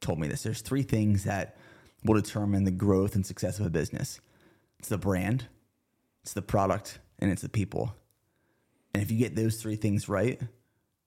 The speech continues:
you're gonna grow that thing to massive success.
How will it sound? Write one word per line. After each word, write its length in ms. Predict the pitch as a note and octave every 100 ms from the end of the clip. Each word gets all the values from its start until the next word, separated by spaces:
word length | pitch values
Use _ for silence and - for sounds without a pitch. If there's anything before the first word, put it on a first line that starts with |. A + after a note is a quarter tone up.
| _ _ _ _ _ -
you're 140 | A2+
gonna 180 | A2 G2+
grow 180 | G#2+ G2+
that 160 | D#2+
thing 160 | A#2 G2
to 60 | F#2+
massive 400 | F2+ F#2 - -
success. 540 | - - - -